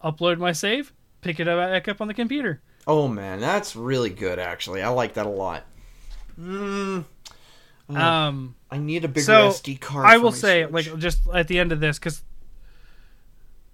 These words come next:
Speaker 1: I, yeah, I, I just bought one not that long ago. Um, I will say there are, there are a couple games, Morg, that if you wanna get into A R P Gs, like we said with S-,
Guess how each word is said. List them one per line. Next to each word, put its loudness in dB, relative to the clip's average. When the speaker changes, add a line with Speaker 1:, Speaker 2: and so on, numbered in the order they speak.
Speaker 1:
I, 0
yeah, -4
I, -4
I -2
just -8
bought -6
one -12
not -14
that -14
long -12
ago. -14
Um, -2
I 2
will 0
say 0
there 6
are, 6
there 0
are 2
a 0
couple -4
games, -4
Morg, -8
that -10
if -18
you -14
wanna -2
get 2
into 0
A 0
R 0
P -8
Gs, -10
like -8
we -6
said -4
with -10
S-, -6